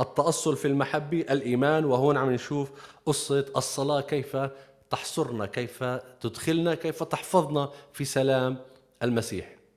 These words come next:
أمين؟ ال-، ال-، ال-، النقطة الثانية اللي مد-، بدي أعطيكم إياها، أو اللي شفتها في قلب النص، حتى بقلب النص،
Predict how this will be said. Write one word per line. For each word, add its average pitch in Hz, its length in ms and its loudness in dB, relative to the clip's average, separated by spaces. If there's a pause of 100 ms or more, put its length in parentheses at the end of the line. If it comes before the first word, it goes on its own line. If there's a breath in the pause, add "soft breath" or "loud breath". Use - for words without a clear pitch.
(120)
أمين؟ 160 400 4 (360 loud breath)
ال-، 113 80 -6
ال-، 120 400 -4
ال-، 110 680 -2
النقطة 190 340 2
الثانية 156 400 4
اللي 123 180 0
مد-، 113 260 -4
بدي 104 340 -8
أعطيكم 135 400 -4
إياها، 147 380 4 (120)
أو 117 180 2
اللي 110 140 0
شفتها 147 340 -4
في 131 140 -2
قلب 175 220 2
النص، 131 300 4
حتى 127 340 -4 (500 loud breath)
بقلب 147 280 4
النص، 127 380 2